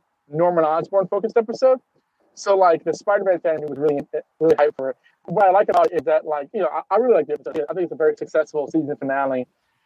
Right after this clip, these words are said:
and, um, I liked how it was very swervy. Like, oh, well,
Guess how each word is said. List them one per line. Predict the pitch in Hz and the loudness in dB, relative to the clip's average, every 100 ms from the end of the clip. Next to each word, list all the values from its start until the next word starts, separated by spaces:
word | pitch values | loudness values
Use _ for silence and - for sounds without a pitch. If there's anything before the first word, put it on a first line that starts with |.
| _ _ - | _ _ -2
and, | 165 156 147 143 135 - 156 | 4 6 6 6 2 -2 -2
um, | 143 135 131 127 127 - _ | -2 -2 -2 -6 -10 -16 _
I | 175 170 | 0 2
liked | 175 202 220 - | 4 4 2 -4
how | 175 165 165 156 147 139 _ _ _ _ _ _ - | -6 -2 0 2 0 -2 _ _ _ _ _ _ -2
it | 185 | -2
was | 147 | 0
very | 190 175 | 2 2
swervy. | 160 - 151 165 147 123 117 _ _ _ _ _ _ | 0 -4 0 0 0 -6 -12 _ _ _ _ _ _
Like, | 160 151 135 - 202 | -2 0 -2 -6 0
oh, | 233 143 | 2 2
well, | 127 185 180 170 165 | 0 0 2 0 0